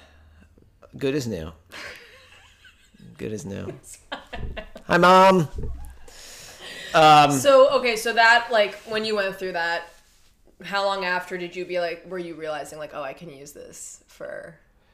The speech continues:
Speaker 2: I know that's a horrible way
Speaker 1: No,
Speaker 2: to
Speaker 1: it,
Speaker 2: put
Speaker 1: it was,
Speaker 2: but
Speaker 1: it was immediate. The, the first, I mean, the first, um, the first, uh, appointment I had with the guy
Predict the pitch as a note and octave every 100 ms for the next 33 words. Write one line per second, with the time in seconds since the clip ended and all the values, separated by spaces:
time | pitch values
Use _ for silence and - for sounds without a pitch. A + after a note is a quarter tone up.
0 | _ G#3 G#3+ G3 F3+ F3+ F3+ E3+ E3 A3
1 | D3 D#3 F#3 G3 D#3 - F3+ D#3 E3+ G3+
2 | B2 G#2+ C#3+ D3+ D3 G3 E3+ - - D3+
3 | C#3 C3+ B2+ - D#3+ D3+ - - B2+ A#2+
4 | A2 G#2 G2+ - _ _ _ - _ _
5 | - - - _ _ _ A#2+ A#2 A#2 -
6 | C#3+ A#2+ - - - _ - A2+ F2+ G#2+
7 | C#3+ C3+ B2 G#2 F#2 F2+ E2+ E2+ F2 F#2
8 | F2+ D#2+ C#2 C2+